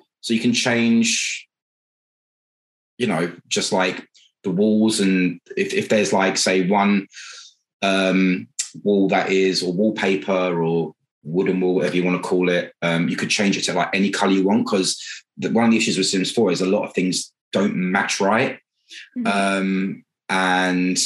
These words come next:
Speaker 1: what else would I like to see? Uh, I would like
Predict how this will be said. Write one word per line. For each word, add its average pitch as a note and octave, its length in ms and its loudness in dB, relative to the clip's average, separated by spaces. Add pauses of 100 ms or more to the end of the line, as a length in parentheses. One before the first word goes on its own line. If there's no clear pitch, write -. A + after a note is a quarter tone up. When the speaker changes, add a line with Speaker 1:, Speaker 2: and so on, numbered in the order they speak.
(200)
Speaker 1:
what F#2 140 -2
else G2 200 -2
would E2+ 100 -4
I - 20 0
like D#2+ 240 -2
to - 80 -8
see? E2 440 -4 (1800)
Uh, E2 800 0 (1800)
I F#2+ 200 -2
would F#2+ 200 0
like G#2 360 0